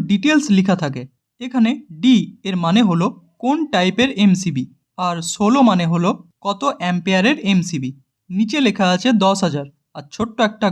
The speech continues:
ঘরে তিন। এর মানে হলো যখন শর্ট সার্কিট হয়, ফেজ আর নিউট্রাল কোনোভাবে টাচ হয়ে যায়, তখন অনেক বেশি কারেন্ট ফ্লো হতে লাগে, পাঁচ হাজার, দশ হাজার, কুড়ি হাজার অ্যাম্পিয়ার পর্যন্ত ফ্লো হতে লাগে। তো এই এমসিবি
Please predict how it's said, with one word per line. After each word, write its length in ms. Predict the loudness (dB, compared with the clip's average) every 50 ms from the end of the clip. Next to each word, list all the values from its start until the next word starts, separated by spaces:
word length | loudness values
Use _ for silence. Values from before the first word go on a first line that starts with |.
| -2
ঘরে 200 | -2 -2 0 0 -2 -2 -6 _ _ _ _
তিন। 180 | -4 0 0 0 -2 -4 -10 -18 _ _ _ _ -10 -8
এর 100 | -4 -2 0
মানে 180 | 0 2 2 0 0
হলো 200 | 0 0 0 -2 -2 -4 -6 _ _ -20 -14 -10
যখন 220 | -8 -4 -2 0 0 2 2
শর্ট 180 | 0 0 -2 0 0
সার্কিট 300 | 0 0 0 0 -2 -2 0 0
হয়, 140 | 0 0 -2 -4 -6 _ _
ফেজ 240 | -6 -4 -4 -4 -4 -4 -2
আর 80 | 0 2 4 4
নিউট্রাল 340 | 4 4 2 2 2 0 0 0
কোনোভাবে 400 | 0 2 2 4 4 2 2 2 0 -2 0 0
টাচ 180 | 0 0 0 0 -2 -2
হয়ে 160 | 0 0 0 0
যায়, 160 | 0 0 0 -2 -8 _ _ -6
তখন 260 | -6 -4 -2 0 0 2 0 0 0 -2
অনেক 180 | 0 2 2 2 2 0 0
বেশি 260 | 0 0 0 2 0 2 2
কারেন্ট 240 | 2 4 4 4 4 4
ফ্লো 120 | 4 4 4 4
হতে 140 | 2 0 -2 -4 -4
লাগে, 180 | -4 -6 -8 -10 -12 -14 _ _ -8
পাঁচ 160 | -6 -6 -4 -2
হাজার, 200 | 0 0 2 2 2 2 0
দশ 140 | 0 0 0 0 0
হাজার, 200 | 2 2 2 0 0 0
কুড়ি 180 | 2 2 4 6 4
হাজার 200 | 4 4 2 2 2
অ্যাম্পিয়ার 320 | 0 -2 0 0 0 -2 -2 0
পর্যন্ত 340 | -2 -2 0 2 0 2 2 0 -4 -4 -8 _ _
ফ্লো 160 | -4 -2 0 0
হতে 160 | 0 0 -2 -6
লাগে। 180 | -6 -8 -10 -14 -16 _ _ _ _ -16
তো 60 | -16 -14 -10 -6 -6
এই 80 | -4 -4 -2 0 2
এমসিবি 340 | 2 2 4 4 4 4